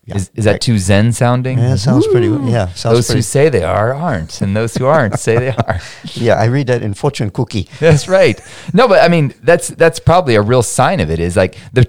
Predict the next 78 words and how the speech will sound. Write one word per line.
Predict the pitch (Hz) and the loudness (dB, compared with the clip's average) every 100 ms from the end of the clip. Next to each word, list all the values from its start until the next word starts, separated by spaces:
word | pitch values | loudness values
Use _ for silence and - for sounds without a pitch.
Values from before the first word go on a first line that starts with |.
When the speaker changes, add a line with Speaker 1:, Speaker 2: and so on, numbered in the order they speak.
| - | 0
Speaker 2:
the | 139 | 0
ones | 131 170 | 2 2
that | 139 120 | 2 -2
seem | - 160 175 170 | -2 -2 2 2
to | |
Speaker 1:
Yeah. | 131 | 2
Speaker 2:
be | 131 | 2
the | 117 | 4
most | 117 107 | 2 2
spiritual | - 131 117 101 | 2 0 2 2
oftentimes | 117 - 107 107 95 - | 2 0 -2 -2 -2 -2
aren't. | 113 107 87 - | 0 2 0 -4
And | 107 | -2
oftentimes | 110 - 101 107 | 0 0 -2 -2
it's | 92 | -4
the | - | -6
people | 110 110 98 | -6 -4 -4
that | |
are | 92 | -4
just | - | -6
kinda | 110 87 | -6 -6
onward | - 98 117 110 | -2 0 0 -2
through | 110 | -4
the | |
fog, | 95 - 110 113 107 | -4 0 2 2 0
"I'm | |
gonna | 90 | -4
be | 82 | -6
faithful | - 104 104 98 | -4 -2 0 0
Speaker 1:
Yeah. | 92 | 0
Speaker 2:
and | 101 | 0
trust | - 104 - | 0 0 -2
the | |
Lord | 98 101 | -4 -2
here." | 92 92 92 - - _ _ | 0 -2 -4 -14 -20 _ _
And, | 131 123 117 _ _ - | -2 -2 -2 _ _ -6
and | 120 | -4
if | 110 | -2
you're | 143 | 2
one | 147 | 2
of | 123 | 4
those | 107 | 2
people, | - 135 98 | 0 0 0
it's | 87 | 0
like, | 90 87 | -4 -4
"Man, | 104 87 | -6 -6
I'm, | 82 - | -8 -12
the | - | -14
Lord's | - 131 | -8 -4
never | 127 78 | -4 -6
spoken | - 98 90 | -6 -4 -2
to | 92 | -2
me." | 113 - - - | -2 -6 -18 -10
You | 151 | -6
don't | 110 | -4
need | 90 | -4
to | 76 | -8
be | 76 | -10
intimidated | 69 - 90 87 76 71 | -6 -2 0 0 -2 -4
by | 67 73 | -4 -4
these | 71 71 | -6 -10
hyper | - 98 - | -6 -6 -6
spiritual | 78 - 87 82 82 | -10 -6 -6 -6 -8
people | 87 87 | -6 -6
that | 78 | -2
are | 80 | 2
always | 107 98 | 2 2
hearing | - 95 92 82 | 0 0 0 -2
a | |
voice | 67 87 92 85 | -6 -2 0 0
Speaker 1:
Yeah. | |
Speaker 2:
from | 80 82 | -4 -6
the | 80 | -4
Lord | 80 95 90 | -2 0 0
in | 80 | -2
their | 76 | -4
prayer | 71 - 87 | -4 -2 -2
time. | 92 - 69 - | -2 -6 -8 -8